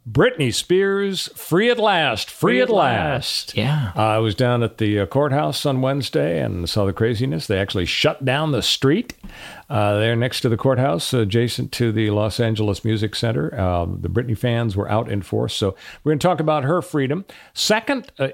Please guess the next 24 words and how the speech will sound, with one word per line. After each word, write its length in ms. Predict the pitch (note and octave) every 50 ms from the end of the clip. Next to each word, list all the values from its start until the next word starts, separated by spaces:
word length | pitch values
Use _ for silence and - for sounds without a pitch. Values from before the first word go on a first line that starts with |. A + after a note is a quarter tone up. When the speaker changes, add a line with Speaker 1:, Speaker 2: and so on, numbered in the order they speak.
| -
Speaker 1:
freedom 400 | - - - F3+ E3+ D3+ C3+ B2+
issue, 460 | B2+ B2+ C3 C3 - - D3 E3 G3
R. 240 | - - D3+ G3+ A3+
Kelly, 640 | A3+ - A3 G#3+ E3+ D3+ D3 D#3 E3 F3+ F#3+ F3 _ _ _ _
he 160 | - D#3+ D#3
has 240 | D3 D#3+ D#3+ C#3 A#2
pissed 400 | - - - G#3 F3 - - -
away 300 | F#3+ E3 C3+ G#2+ F2+ E2
his 220 | E2 F2 D#2 D2 -
freedom. 520 | - G#2 F2+ F2+ F2 F2+ F#2+ G#2 A#2 A#2
He 220 | A#2+ G#2+ F#2 G#2+
is 160 | G#2 G2 F#2 F2+
going 260 | A#2+ A#2+ B2+ C3 B2+
to 80 | B2+
go 160 | A2 A2+ A2+ A2+
to 100 | G#2+ G#2+
jail 280 | F2+ A2 G#2+ G#2 G2+
Speaker 2:
Nice. 120 | G#2+ G2+ -
Speaker 1:
for 160 | - G#2+ G2+
a 100 | G2 F#2+
long, 600 | F#2 F2 E2+ F#2 F#2 G2 G2+ G#2 G#2+ G#2+ G#2 G#2
Speaker 2:
Nice. 140 | G2+ G#2+ -
Speaker 1:
long 400 | G2+ F#2 F2+ F2 F2 F2 F2+ F2
time. 540 | E2 F2 F#2 D2+ C#2+ C#2+ D2 D2 D#2 E2